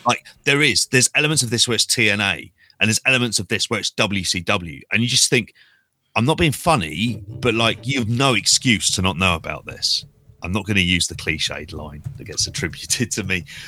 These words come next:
for this, but it is, it's, like, a sense where, you know, you might wanna have a look at a history book about this, Tony. You're like, "God fucking hell, for crying out loud." It, it's, it's like, these are the things of someone who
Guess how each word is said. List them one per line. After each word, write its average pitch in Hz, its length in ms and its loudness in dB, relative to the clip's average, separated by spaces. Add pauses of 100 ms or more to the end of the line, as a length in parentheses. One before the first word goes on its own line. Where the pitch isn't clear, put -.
for 123 100 2
this, 101 260 2
but 131 180 2
it 139 100 2
is, 143 380 2
it's, - 420 -2
like, 123 420 0
a 120 80 0
sense 139 380 2
where, 110 240 2 (460)
you 135 100 2
know, 85 240 0 (380)
you 143 160 2
might 165 320 2
wanna 139 160 2
have 107 80 2
a 110 40 4
look 107 200 2
at 104 80 0
a 98 100 2
history 98 400 0
book - 380 -12 (180)
about 85 320 -2
this, 82 220 -2
Tony. 85 520 -4 (200)
You're 113 100 -4
like, 101 240 0
"God 107 160 -4
fucking 117 460 -2
hell, 87 400 -2 (160)
for 110 120 -8 (160)
crying 120 420 2
out 104 180 2
loud." 95 480 -2
It, 110 180 -2
it's, - 380 -2
it's - 200 -2
like, 120 300 0
these 135 240 4
are - 40 0
the 123 100 4
things 113 260 0
of 92 80 -6
someone 113 300 0
who 107 200 2